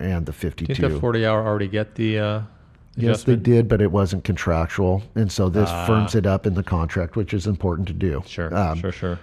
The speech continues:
Speaker 1: the forty-two hour also saw an increase in their vacation leave, so such as the investigators, they're getting an increased amount of vacation, and then the line personnel as well.
Speaker 2: And I know you said it already, but so you're saying,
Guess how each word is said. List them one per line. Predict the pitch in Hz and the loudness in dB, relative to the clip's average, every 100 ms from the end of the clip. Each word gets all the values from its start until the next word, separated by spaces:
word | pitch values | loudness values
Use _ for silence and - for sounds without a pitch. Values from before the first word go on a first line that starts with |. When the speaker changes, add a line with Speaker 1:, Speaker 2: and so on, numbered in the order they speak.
| - | -4
Speaker 1:
the | 123 | -2
forty-two | - 120 110 101 117 | 2 4 4 4 4
hour | 104 98 98 | 4 4 4
also | - 92 - | 2 0 0
saw | 92 - 90 | -2 0 0
an | 85 | 0
increase | 87 - 90 - | -2 -2 -4 -2
in | 90 | 0
their | 87 | 0
vacation | 80 80 95 80 90 87 | 0 -2 -2 -2 -2 0
leave, | 85 82 | 0 -2
so | 90 | -4
such | - 85 - | -4 -4 -4
as | 78 | -8
the | - | -6
investigators, | 85 78 85 85 - 87 85 87 | -4 -2 -2 -4 -4 -2 0 -2
they're | 98 85 | -2 -6
getting | 87 85 87 82 85 - - | -6 -6 -6 -6 -10 -16 -8
an | 101 | -4
increased | 92 82 92 82 | -4 -4 -6 -4
amount | 87 85 80 | -4 -4 -4
of | 76 | -6
vacation, | 82 - 85 78 85 80 80 - - - | -8 -6 -6 -6 -6 -6 -8 -12 -14 -4
and | 110 | 0
then | 113 101 | 2 0
the | |
line | 92 82 82 82 | 0 -2 -4 -6
personnel | 87 - 78 71 58 50 | -6 -6 -8 -6 -6 -8
as | - | -10
well. | 57 80 | -6 -4
Speaker 2:
And | 113 | -4
I | |
know | 117 123 | -2 -2
you | 110 | -2
said | - 104 | -2 -2
it | 101 | -2
already, | 92 87 85 87 | -2 -4 -4 -6
but | 92 - - | -6 -8 -12
so | - 110 | -2 0
you're | 104 | 0
saying, | 107 120 117 | 0 -2 -2